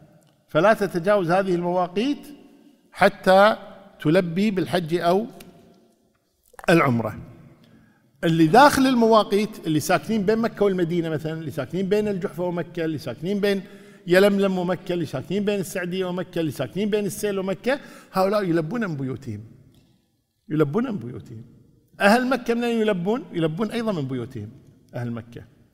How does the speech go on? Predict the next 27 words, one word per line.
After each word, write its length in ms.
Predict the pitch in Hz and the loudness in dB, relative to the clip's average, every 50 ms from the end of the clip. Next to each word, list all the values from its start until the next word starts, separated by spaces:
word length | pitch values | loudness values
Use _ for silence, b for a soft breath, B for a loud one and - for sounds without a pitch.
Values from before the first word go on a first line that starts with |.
| _ _ _ _ _ - | _ _ _ _ _ -6
بالحج 400 | 147 143 127 - 180 151 - 139 | -4 -4 -2 -2 -2 -2 -2 -2
وليس 260 | 139 165 170 131 - | -2 -2 -2 0 0
العمرة. 420 | 143 131 123 120 113 101 101 104 - - - - - - _ _ _ _ _ _ _ _ _ _ _ _ _ _ _ _ _ _ - | -2 -2 -2 -2 -4 -4 -6 -10 -14 -18 -20 -20 -20 -20 _ _ _ _ _ _ _ _ _ _ _ _ _ _ _ _ _ _ -4
بالحج 380 | 151 139 110 135 208 233 208 220 | -4 0 4 4 4 4 4 2
يلبون 440 | 208 170 160 151 180 254 247 220 | 0 0 0 0 0 0 0 0
من 60 | 170 143 | -2 -2
بيوتهم، 400 | 139 131 123 117 - 131 120 127 - | -4 -4 -6 -6 -8 -10 -12 -10 -8
أما 220 | 175 185 196 196 175 | -6 -2 -2 -2 0
في 80 | 151 | 0
العمرة 440 | 170 165 175 208 208 208 247 285 - - - - - | -2 -2 -2 -2 0 0 0 0 -2 -4 -6 -6 -4
يخرجون 460 | 175 - - 180 165 165 208 202 190 | -4 -2 -2 -4 -2 0 0 0 0
إلى 200 | 180 170 165 156 | 0 0 0 0
الحل، 540 | 147 143 - - 180 151 127 117 - - - - - - - - - - _ _ _ _ _ _ _ _ _ _ | 0 0 -2 0 0 0 0 -2 -6 -12 -18 -18 -20 -20 -20 -20 -20 -20 _ _ _ _ _ _ _ _ _ _
في 80 | _ 147 | _ -6
العمرة 380 | 127 123 160 196 208 214 190 - | -4 -2 0 2 2 0 0 0
يخرجون 400 | 175 156 - 143 143 135 196 233 | -2 -2 -2 -4 -4 -2 -2 -2
إلى 80 | 220 165 | 0 -2
الحل. 340 | 143 123 - - 123 113 110 - - - - _ _ _ _ _ _ _ _ _ _ _ _ _ _ _ _ | -2 -4 -6 -8 -8 -8 -10 -12 -20 -20 -20 _ _ _ _ _ _ _ _ _ _ _ _ _ _ _ _
ومكة 640 | - 135 147 196 233 - - - - 233 269 311 302 - - - - - - - _ _ _ _ _ _ _ _ - | -4 -2 0 0 0 -2 -4 -6 -2 -2 -2 -2 -2 -6 -14 -20 -20 -20 -20 -20 _ _ _ _ _ _ _ _ -14
فيها 320 | - 185 185 165 156 151 | -8 -2 0 0 2 0
حرم 400 | 131 - 170 202 233 262 277 240 | 0 0 -2 0 0 0 -2 -2
وفيها 340 | 170 - - 196 170 156 147 | -4 -4 -2 -2 -2 -2 -2
حل، 300 | - - 165 156 127 113 - - - - - - - - - _ _ _ _ _ _ _ _ _ _ _ _ _ _ _ | -2 -2 0 0 0 -2 -4 -10 -16 -18 -20 -20 -20 -20 -20 _ _ _ _ _ _ _ _ _ _ _ _ _ _ _
مكة 280 | 143 160 160 - - 147 | -4 -4 -2 -2 -4 -4
فيها 200 | 117 156 151 143 | -2 -2 -2 -2
حرم 340 | 135 - 175 202 214 170 147 | -2 0 0 2 2 0 -2
وفيها 600 | 220 - 175 151 151 175 233 269 - - - - | -2 -2 -2 0 2 2 0 0 -4 -10 -20 -20